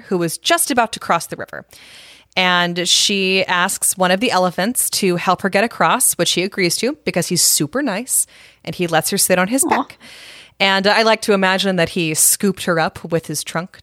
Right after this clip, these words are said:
Speaker 1: to deposit her on his back because
Speaker 2: Absolutely.
Speaker 1: that sounds adorable. So she's up there on Father Elephant's back, and she notices, "Oh, hey, he's got two full bags of honey up here.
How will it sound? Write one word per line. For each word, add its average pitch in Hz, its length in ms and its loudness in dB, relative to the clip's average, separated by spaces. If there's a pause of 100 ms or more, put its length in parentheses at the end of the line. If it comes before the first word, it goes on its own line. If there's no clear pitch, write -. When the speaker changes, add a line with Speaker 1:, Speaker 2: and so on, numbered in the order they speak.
Speaker 1:
to - 360 -10
deposit 185 480 -2
her 196 220 -8 (720)
on 202 160 2
his 196 200 0
back 196 300 -2
because 190 100 0 (100)
Speaker 2:
Absolutely. 170 320 -2
Speaker 1:
that 175 60 0
sounds - 240 -10
adorable. 220 460 2 (720)
So 349 320 2
she's 349 240 4
up 359 180 2
there 285 280 4
on 240 260 2
Father 220 360 2
Elephant's 208 440 -2
back, 160 360 -4
and 175 200 -4
she 185 200 -4
notices, 185 840 0 (140)
"Oh, 254 160 4
hey, 285 220 2
he's 185 120 0
got 202 180 2
two 233 180 -2
full 233 160 0
bags 233 340 2
of 214 120 0
honey 269 260 2
up 156 160 0
here. - 260 -8